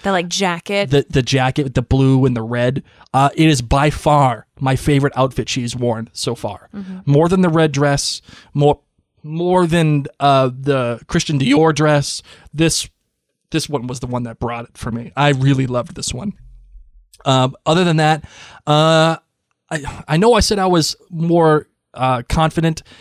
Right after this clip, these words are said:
Speaker 2: and, uh, happy with France, uh, in the last episode,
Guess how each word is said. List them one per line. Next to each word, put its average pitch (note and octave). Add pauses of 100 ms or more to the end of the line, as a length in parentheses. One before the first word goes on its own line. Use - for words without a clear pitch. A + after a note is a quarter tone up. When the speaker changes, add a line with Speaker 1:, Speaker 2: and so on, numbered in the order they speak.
(240)
Speaker 2:
and, B2+ (100)
uh, B2
happy F3 (120)
with C#3 (580)
France, D#3 (280)
uh, C3
in C#3+
the D3
last C#3+
episode, E3+